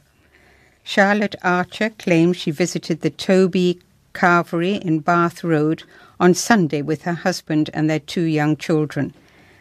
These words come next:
and was served uncooked turkey. However, the restaurant manager has denied this, saying it was a cooked off-cut part of the turkey,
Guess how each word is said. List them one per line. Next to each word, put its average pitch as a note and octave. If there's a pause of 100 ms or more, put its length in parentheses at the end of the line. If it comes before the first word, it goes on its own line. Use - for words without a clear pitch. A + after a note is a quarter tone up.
(140)
and E3
was E3
served F#3
uncooked F#3+
turkey. D3 (840)
However, G3
the D3+
restaurant F3+
manager G3
has D#3+
denied E3
this, C3+
saying E3+
it -
was F3
a F3
cooked - (140)
off-cut -
part C#3+
of D3+
the D3
turkey, C#3+